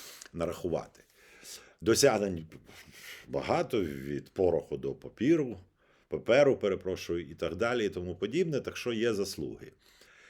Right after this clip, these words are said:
І тому ми всі навколо, оскільки ми живемо, ну, менше на земній кулі, там, ну,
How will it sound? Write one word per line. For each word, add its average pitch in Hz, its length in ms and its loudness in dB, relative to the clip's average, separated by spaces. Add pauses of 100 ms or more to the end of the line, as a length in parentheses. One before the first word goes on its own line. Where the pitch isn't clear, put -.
(240)
І 110 80 -6
тому 156 420 6
ми 160 220 4
всі - 420 0
навколо, 165 800 6 (100)
оскільки 123 320 -6
ми 120 120 0
живемо, 117 580 2 (840)
ну, 117 220 0
менше 156 520 4
на 107 320 2
земній 98 360 0
кулі, 69 360 -6 (120)
там, 65 180 -8 (420)
ну, 87 60 -16